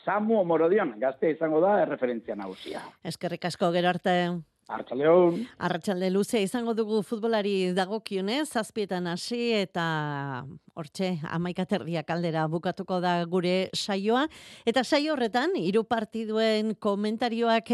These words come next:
Speaker 2: egiten, Juan Antonio Larreñaga izango da. Arratsaldeon, Juanan.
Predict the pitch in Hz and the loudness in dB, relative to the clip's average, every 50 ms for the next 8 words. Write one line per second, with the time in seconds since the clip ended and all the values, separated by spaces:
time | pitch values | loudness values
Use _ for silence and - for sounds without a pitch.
0 | - - 202 202 247 - - 226 262 294 294 - - - - - - _ - 226 | -2 0 -2 -4 -4 -2 0 2 2 0 0 -4 -10 -20 -20 -20 -6 _ 0 0
1 | 240 294 311 262 269 208 196 185 175 170 170 165 165 180 180 170 170 160 156 160 | 0 0 -2 -2 -2 -2 0 0 2 2 2 2 2 0 -2 -2 -2 -2 0 0
2 | 156 151 151 147 151 151 - - - 160 - - 160 156 160 165 165 196 196 185 | 0 0 0 0 -2 -4 -6 -6 -8 -8 -8 -6 -6 -4 -4 0 2 2 2 2
3 | 170 180 175 - 226 208 196 202 196 - - 214 196 196 190 175 160 160 156 | 2 0 -2 0 0 0 0 0 -2 -2 -4 -4 -4 -4 -4 -4 -4 -6 -10